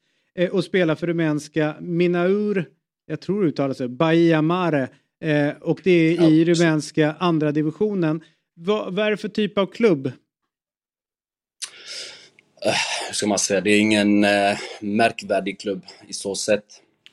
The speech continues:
Speaker 2: Har lite gammal historia sen tidigare då.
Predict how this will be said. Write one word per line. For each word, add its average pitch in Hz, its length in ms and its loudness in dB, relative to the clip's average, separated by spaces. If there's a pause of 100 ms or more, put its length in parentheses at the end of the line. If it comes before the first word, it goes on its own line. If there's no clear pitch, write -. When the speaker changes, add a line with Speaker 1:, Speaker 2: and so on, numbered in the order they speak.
(560)
Speaker 2:
Har 95 120 -8
lite 98 240 -8
gammal 92 400 0
historia 90 720 -4 (580)
sen 92 240 -4
tidigare 87 500 -4
då. 87 220 0